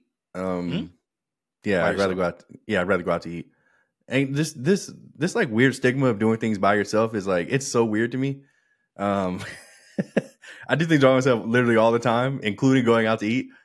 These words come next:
Speaker 1: Um, and, uh,
Speaker 2: But at,
Speaker 1: yeah.
Speaker 2: at a fancy restaurant though, like a, like a Thai dress,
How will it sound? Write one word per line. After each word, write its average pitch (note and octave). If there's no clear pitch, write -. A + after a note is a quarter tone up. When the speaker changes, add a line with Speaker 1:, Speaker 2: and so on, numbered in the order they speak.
Speaker 1:
Um, F#2+
and, F#2
uh, E2+
Speaker 2:
But E2
at, C#3+
Speaker 1:
yeah. -
Speaker 2:
at C3+
a -
fancy B2+
restaurant A2
though, F2
like E2+
a, E2+
like E2+
a E2
Thai F#2+
dress, F#2